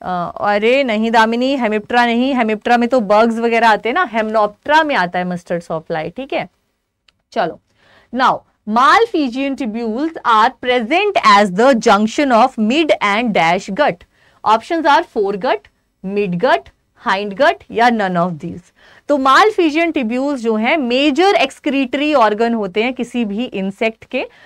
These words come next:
तो वो कहाँ पर प्रेजेंट होते हैं? At the junction of midgut and hindgut,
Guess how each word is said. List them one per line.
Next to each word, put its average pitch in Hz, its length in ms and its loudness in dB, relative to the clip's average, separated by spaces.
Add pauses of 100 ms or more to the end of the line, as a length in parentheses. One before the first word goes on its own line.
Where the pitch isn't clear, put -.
(200)
तो 285 100 -2 (180)
वो 277 160 0
कहाँ 277 380 2
पर 349 160 4
प्रेजेंट 269 500 2
होते 247 280 0
हैं? 285 260 2 (140)
At 226 140 2
the 302 140 4
junction 226 520 0
of 311 160 4 (240)
midgut 226 500 2 (120)
and 247 340 0 (440)
hindgut, 240 720 -2